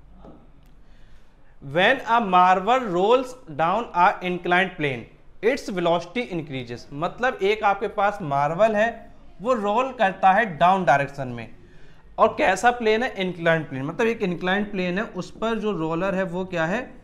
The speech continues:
डाउनवर्ड डायरेक्शन मूव कर रहा है। तो कह रहा है, its velocity increases, तो इसका जो वेलोसिटी होगा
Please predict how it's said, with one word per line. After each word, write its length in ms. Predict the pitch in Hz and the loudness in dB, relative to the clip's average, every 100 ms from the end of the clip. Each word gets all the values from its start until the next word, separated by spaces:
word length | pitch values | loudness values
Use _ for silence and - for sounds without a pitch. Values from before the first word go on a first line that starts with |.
| - - - | -20 -18 -10
डाउनवर्ड 460 | 131 170 208 254 | -2 0 2 0
डायरेक्शन 380 | 190 170 170 202 | 2 2 2 -2
मूव 220 | 202 165 | -4 -2
कर 200 | 151 143 | -2 -4
रहा 160 | 117 110 | -2 -2
है। 140 | 104 - - - - - - - | -4 -10 -18 -18 -20 -20 -20 -8
तो 80 | 247 | -4
कह 140 | 247 | 2
रहा 120 | 226 254 | 4 4
है, 160 | - | 2
its 300 | 220 247 - | -2 -2 -2
velocity 680 | 233 175 180 185 180 - 240 202 | -4 0 2 2 0 -6 -6 -4
increases, 520 | 180 165 170 147 151 151 180 | -8 -6 -6 -6 -8 -8 -4
तो 80 | |
इसका 220 | 226 226 247 | -2 0 -2
जो 140 | 247 | 0
वेलोसिटी 560 | 170 156 165 165 - 254 | -2 -2 -4 -4 -4 -2
होगा 640 | 180 151 147 180 233 - | 0 0 2 2 0 -8